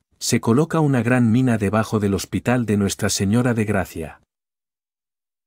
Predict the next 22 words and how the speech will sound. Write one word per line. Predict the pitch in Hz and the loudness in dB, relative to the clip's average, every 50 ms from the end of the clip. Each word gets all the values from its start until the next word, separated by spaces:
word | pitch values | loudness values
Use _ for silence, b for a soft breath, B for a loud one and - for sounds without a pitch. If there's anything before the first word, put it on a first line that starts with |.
| _ _ _ - | _ _ _ 0
Aunque | 117 117 110 - - 120 | 2 2 2 2 0 0
durante | 117 117 113 117 117 110 - 113 | 0 2 2 2 2 2 2 2
el | 110 107 | 0 2
primer | - 101 101 110 147 170 165 | 0 0 0 2 2 0 0
sitio | - - 170 170 - 120 110 98 92 | -2 -2 -2 -2 0 0 0 0 0
ha | 87 | 0
sido | - - 147 131 131 117 | -2 0 0 2 2 2
muy | 101 110 135 160 | 2 2 0 0
castigado, | 151 - 131 - - - 107 95 104 98 82 82 78 76 - _ _ _ _ _ _ _ _ _ _ - | 0 -2 -4 -2 -2 -4 -4 -2 -2 -2 -2 -4 -8 -12 -14 _ _ _ _ _ _ _ _ _ _ 0
amplias | 113 117 127 117 - 135 123 113 - - | 2 2 2 2 0 0 0 0 0 0
partes | - 117 117 101 - 110 104 98 | 0 0 0 0 -2 -4 -4 -2
del | - 101 92 92 | -2 -2 0 0
mismo | 104 131 117 - 110 101 95 | 0 0 0 0 -2 -4 -4
siguen | - - 123 117 113 113 107 | -2 -2 -2 0 0 2 0
en | 101 98 90 82 | 0 0 -2 -2
pie. | - 95 85 73 - - _ _ _ _ _ _ _ _ _ _ _ _ _ _ _ _ _ _ _ _ _ _ _ _ | -4 -6 -6 -6 -8 -12 _ _ _ _ _ _ _ _ _ _ _ _ _ _ _ _ _ _ _ _ _ _ _ _
Y | - 120 117 117 | -2 2 4 4
en | 113 113 | 4 4
las | 107 98 - | 2 0 -2
salas | - - 147 165 185 175 156 - - | -2 0 0 0 0 -2 -2 -4 -4
y | 120 | -2
corredores, | - 120 107 95 92 82 110 117 113 92 87 87 - - - | -2 -2 0 0 0 0 2 0 0 0 -4 -6 -8 -12 -14